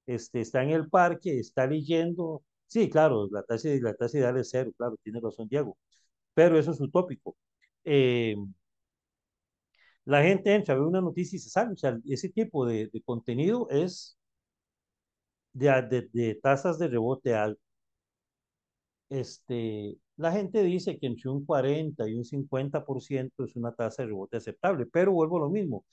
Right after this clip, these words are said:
tiene que ver mucho con la industria. Por ejemplo, si dijimos hace un rato que la tasa de rebote ideal es de dos a un cinco por ciento promedio,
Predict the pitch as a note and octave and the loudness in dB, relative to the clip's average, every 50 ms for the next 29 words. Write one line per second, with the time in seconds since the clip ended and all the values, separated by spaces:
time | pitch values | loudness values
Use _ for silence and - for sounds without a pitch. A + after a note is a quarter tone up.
0 | _ _ _ _ _ - B2 C3 D3+ D#3 D#3 D#3+ C#3 C#3 D#3 D#3+ D#3 D#3 E3+ - | _ _ _ _ _ -4 -2 -2 -2 0 0 2 2 2 2 0 -2 -6 -6 -4
1 | D#3 C3+ B2+ B2 C3 C#3 F3+ F3 F3+ - - G2 - - _ _ _ _ _ _ | -4 -2 -2 -2 0 0 0 -2 -2 -4 -8 -10 -10 -10 _ _ _ _ _ _
2 | _ _ _ _ _ _ _ _ _ - G#3 G3+ G3+ G3 - A3 A3 G#3+ - D3 | _ _ _ _ _ _ _ _ _ 0 2 2 2 2 2 2 0 0 0 -2
3 | C3+ G#2+ A2+ - - D#3+ D3+ D3 C#3 E3 G3 G#3 A3 G3 A3 G#3 D#3 F#3+ G3+ F#3+ | -4 -6 -6 -4 -2 -2 -2 0 0 0 0 2 0 0 0 -2 0 -2 -2 0
4 | D#3 F3+ F#3 D#3+ - - - G2+ F#2 _ _ _ _ _ _ _ _ _ _ _ | 2 4 4 4 2 -2 -8 -16 -16 _ _ _ _ _ _ _ _ _ _ _
5 | _ _ _ _ _ C#3+ C#3 A#2+ B2 A#2 A2+ - C#3+ D3 D3+ D3 G3+ F#3 F3+ F3 | _ _ _ _ _ 0 2 2 2 2 2 2 2 2 2 2 2 2 2 2
6 | D#3 D#3 D#3 C#3+ D3 E3 D#3+ D#3 - - G2 F2 _ _ _ _ _ _ _ _ | 2 0 0 0 2 0 0 -2 -4 -12 -20 -20 _ _ _ _ _ _ _ _
7 | _ - C#3+ C#3+ C#3 C#3 C#3 D#3 E3+ D3 C3+ C3+ B2+ D#3 D#3+ D#3 D#3+ E3 - - | _ -4 0 2 4 6 6 6 6 6 2 2 2 2 2 2 2 0 0 0
8 | D3 C3 B2+ A#2 - D#3 D#3 D3 - D#3+ - C#3+ C3 B2+ - - D#3 D3+ C#3 C3 | -2 -2 -4 -4 -6 -6 -6 -6 -8 -6 -2 -2 -2 -2 -2 -2 -2 0 -2 -2
9 | - _ - A#2+ - _ _ _ _ _ _ _ _ _ - G#2 A2 B2 C#3+ D3+ | -6 _ -16 -18 -18 _ _ _ _ _ _ _ _ _ -6 -4 -2 0 2 2
10 | D3 D3 C#3+ C3 B2+ B2+ | 4 2 2 0 -4 -6